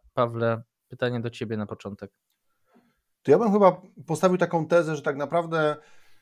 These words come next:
Speaker 2: e, te komisje śledcze to nie jest, e, idealny prezent dla Szymona Hołowni, który miał taką, a ma dalej taką ambicję, e, żeby ten, z tego Sejmu uczynić taką bardzo poważną instytucję i siebie zaprezentować jako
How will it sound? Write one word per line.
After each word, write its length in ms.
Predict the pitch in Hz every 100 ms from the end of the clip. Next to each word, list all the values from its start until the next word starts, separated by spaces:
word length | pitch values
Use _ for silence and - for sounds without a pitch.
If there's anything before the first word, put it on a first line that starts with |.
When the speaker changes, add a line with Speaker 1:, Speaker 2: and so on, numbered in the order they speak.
| _ _ _ -
Speaker 2:
e, 260 | 139 143
te 180 | 139 170
komisje 400 | 170 170 170 170
śledcze 840 | 151 170 151 147 151 143 175 202 - _
to 140 | - 156
nie 140 | 208
jest, 420 | 220 175 127 -
e, 800 | 151 139 135 131 127 127 131 131 127
idealny 1040 | 135 139 127 139 151 139 131 123 127 123
prezent 400 | 113 131 123 113
dla 140 | 120
Szymona 340 | 117 127 123 123
Hołowni, 500 | 127 123 120 107 104
który 280 | - 117 113
miał 200 | 147 165
taką, 440 | - - 139 135
a 220 | 123 120
ma 200 | 117 139
dalej 360 | 135 127 110 104
taką 220 | - - 110
ambicję, 340 | 123 117 139
e, 500 | 120 113 104 113 110
żeby 220 | 110 117
ten, 300 | 117 113 120
z 60 | 120
tego 160 | 123
Sejmu 280 | 113 143 151
uczynić 380 | 127 123 123 120
taką 460 | 120 - 120 113 113 107
bardzo 260 | 123 127 127
poważną 380 | 127 120 117
instytucję 560 | 123 107 113 127 123 135
i 20 |
siebie 220 | 120 135
zaprezentować 560 | 123 117 117 113 120 117
jako 380 | 113 117 117